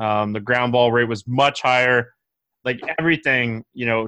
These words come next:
to soft contact and all that stuff. It was, it's just, it's really just a tale of two different seasons. He's given up way more medium and hard contact this season. So,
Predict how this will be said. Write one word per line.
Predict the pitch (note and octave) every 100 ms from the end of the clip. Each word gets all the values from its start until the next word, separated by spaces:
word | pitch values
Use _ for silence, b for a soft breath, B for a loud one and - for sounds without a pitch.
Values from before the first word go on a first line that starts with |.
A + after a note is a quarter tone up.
| -
to | A#2+
soft | - C#3+ C3+
contact | C3+ B2+ A#2 A#2+ A2+
and | A#2
all | A#2+
that | A#2
stuff. | - A2
It | A2+
was, | C3 B2
it's | C3+ -
just, | F3+ D#3 -
it's | B2+ C3
really | C#3+ D3
just | B2 -
a | A#2
tale | B2 B2
of | A#2 -
two | B2
different | A2+ A2+ G#2
seasons. | A#2 A2 A2 A2
He's | A2
given | A2 B2 B2
up | A#2+ A2+ _ _ _ _ _ _ -
way | B2 D3 D#3+
more | D#3 D3 C#3
medium | C3 C3+ C3+ B2+
and | A#2
hard | A#2 A#2+ -
contact | A2 A2 G#2+ G2+
this | G#2+ -
season. | A2 G#2 G#2 G2+
So, | - G#2+ G#2